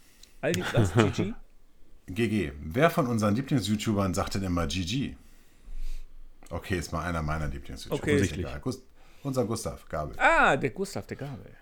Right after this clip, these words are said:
Speaker 3: Und der Gustav, der Gabel Gustav, der ist, ähm, wie, Gregor, glaub ich, heißt er eigentlich. Oder Georg. Naja, sind die gleichen Buchstaben, ne?
Speaker 2: Nope.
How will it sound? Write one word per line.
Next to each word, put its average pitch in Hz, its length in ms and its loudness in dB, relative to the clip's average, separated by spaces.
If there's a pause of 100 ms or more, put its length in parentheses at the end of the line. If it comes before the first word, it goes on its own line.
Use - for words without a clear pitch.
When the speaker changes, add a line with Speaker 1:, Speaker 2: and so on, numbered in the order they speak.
(120)
Speaker 3:
Und 95 200 0
der 92 120 0
Gustav, 90 480 0
der 78 100 2
Gabel 76 320 0
Gustav, 98 420 -6
der 82 140 -6
ist, 85 380 -6
ähm, 82 560 -4 (140)
wie, - 100 -10 (100)
Gregor, 80 420 -4
glaub 64 160 -8
ich, 69 120 -14
heißt - 180 -10
er - 80 -10
eigentlich. 67 440 -14
Oder - 160 -14
Georg. 69 380 -12 (1500)
Naja, 80 220 -6
sind 71 140 -10
die 71 60 -8
gleichen 71 240 -8
Buchstaben, 69 400 -10
ne? 107 180 -6
Speaker 2:
Nope. 90 220 -2